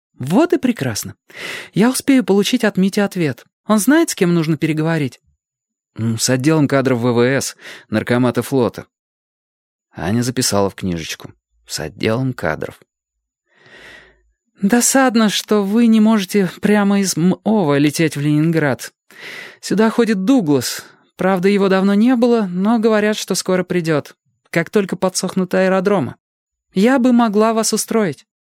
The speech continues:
Я поблагодарил ее и сказал, что это было бы, разумеется, превосходно. Но что есть на свете такая книга, дисциплинарный устав, чтение которой не располагает к подобным полетам.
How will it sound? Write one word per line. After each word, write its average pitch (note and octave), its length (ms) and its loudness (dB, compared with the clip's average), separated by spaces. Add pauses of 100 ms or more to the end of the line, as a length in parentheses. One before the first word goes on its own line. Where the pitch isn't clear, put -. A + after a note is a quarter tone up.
(760)
Я E2 240 -6
поблагодарил A#2+ 640 0
ее A#2+ 200 0
и A2 40 -2
сказал, G#2+ 460 -4
что - 340 -8 (260)
это - 240 -4
было D3 240 0
бы, D3+ 140 0
разумеется, B2+ 480 0
превосходно. B2 680 -2 (760)
Но F3 420 0 (260)
что - 200 -6
есть - 360 -2
на E3 80 0
свете F3 320 -4
такая D3 340 -2
книга, A#2 600 0 (180)
дисциплинарный A2 960 -2
устав, G#2+ 580 -2 (180)
чтение A2+ 540 0
которой B2+ 500 -4
не B2 200 -2
располагает A#2+ 680 -2
к - 100 -20
подобным F#2 480 -2
полетам. E2+ 500 -6